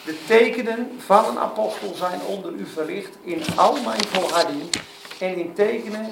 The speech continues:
wonderen en krachten." Dus een, een apostel, dat zie je ook in het boek Handelingen, die wandelt in de opstandingskracht van de Heer Jezus.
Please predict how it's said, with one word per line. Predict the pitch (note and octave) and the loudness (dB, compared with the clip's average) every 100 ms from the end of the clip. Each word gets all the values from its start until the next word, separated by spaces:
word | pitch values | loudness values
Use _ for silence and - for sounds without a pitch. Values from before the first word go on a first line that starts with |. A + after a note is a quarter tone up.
| - | -2
wonderen | F#3 G#3+ F#2+ F#2+ - - | 0 0 -4 -6 -6 -8
en | D3+ | -6
krachten." | - C#3+ A#2+ - - - - - - - - - | 2 2 2 -2 -10 -10 -18 -20 -18 -16 -14 -8
Dus | D#3 E3 | -4 -4
een, | E3 - E3 | -4 -4 -4
een | D#3 | -4
apostel, | D#3+ G#3+ A3+ A3+ G#3+ C4 B3 - - - - - | -4 -2 -4 -4 -6 -8 -12 -16 -20 -20 -20 -16
dat | - | -14
zie | - G#3 | -12 -6
je | F3 | -4
ook | D#3 - | -6 -6
in | D#3+ | -10
het | D3+ | -8
boek | F3+ F3+ | -8 -4
Handelingen, | G3 G#3 E3+ F3 F3 | -4 -4 -6 -6 -8
die | D#3+ | -4
wandelt | F#3 A#3 A3 A3+ A3+ - | -2 -2 -2 -4 -4 -8
in | F3+ | -6
de | F3 - | -6 0
opstandingskracht | A#3 - - A3+ G#3 G3 G3 - G#3 F#3+ - - - | -2 -2 -6 -4 -4 -4 -6 -8 -8 -6 -8 -12 -14
van | - F3 | -8 -6
de | D#3+ | -4
Heer | D#3+ | -4
Jezus. | D#3 D#3+ D#3+ - - - | -4 -4 -6 -8 -10 -14